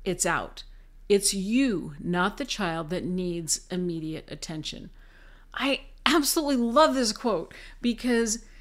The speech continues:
it acknowledges that we're part of the problem, and that if we can face that within ourselves and face that hard truth, then we can be part of the solution.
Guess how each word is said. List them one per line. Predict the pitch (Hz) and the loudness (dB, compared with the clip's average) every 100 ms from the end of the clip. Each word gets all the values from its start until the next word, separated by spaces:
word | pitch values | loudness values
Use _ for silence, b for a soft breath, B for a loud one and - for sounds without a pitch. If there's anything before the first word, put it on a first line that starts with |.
| b - | b 2
it | 247 - - | 4 4 4
acknowledges | 202 196 214 240 302 311 240 214 | 2 4 2 2 0 -2 -4 -2
that | 165 | -4
we're | 196 330 381 | 0 2 2
part | - 359 | 4 4
of | 339 | 4
the | 320 | -2
problem, | - 294 311 262 170 - B B B B | -4 -6 -4 -4 -4 -8 B B B B
and | 240 240 | 6 8
that | 254 254 247 - | 8 4 0 2
if | 240 247 | 2 2
we | 226 262 | -2 -4
can | 254 262 220 | -2 0 -2
face | - - 262 330 349 | -4 -4 0 2 2
that | 285 226 | 0 -2
within | 175 196 | -2 -2
ourselves | 180 175 185 170 | -2 -2 -2 -2
and | 185 185 | -4 -4
face | - 214 277 - | -2 0 2 0
that | 220 - | 0 -2
hard | 185 175 170 | 0 -2 -2
truth, | - 254 240 - | -4 -2 -2 -2
then | 220 214 | -2 2
we | 247 254 | 2 2
can | - 240 | 0 -2
be | 190 202 196 | -2 -2 -4
part | - 185 175 | -6 -6 -4
of | 175 | -2
the | |
solution. | - 175 170 175 - 247 | -2 -2 -4 -6 -6 -10